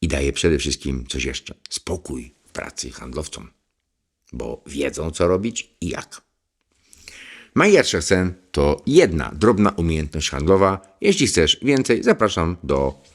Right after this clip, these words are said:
książki. Do tej książki.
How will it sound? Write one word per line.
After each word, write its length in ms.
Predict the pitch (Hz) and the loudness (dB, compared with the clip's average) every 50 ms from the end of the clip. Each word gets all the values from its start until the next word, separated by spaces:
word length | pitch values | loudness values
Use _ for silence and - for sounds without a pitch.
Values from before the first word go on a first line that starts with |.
| _ _ _ _ - | _ _ _ _ -6
książki. 440 | - - 233 175 - - - - - - _ _ _ _ _ _ _ _ _ _ _ _ _ _ _ _ _ _ - - - - _ - - - _ - _ _ _ _ _ _ _ _ _ _ - | -2 0 0 0 0 -2 -6 -14 -20 -20 _ _ _ _ _ _ _ _ _ _ _ _ _ _ _ _ _ _ -20 -20 -20 -20 _ -12 -12 -12 _ -16 _ _ _ _ _ _ _ _ _ _ 0
Do 100 | 139 139 | 2 4
tej 220 | - 156 107 85 | 6 6 6 4
książki. 400 | - - - - - - - _ | 2 -4 -10 -10 -12 -14 -14 _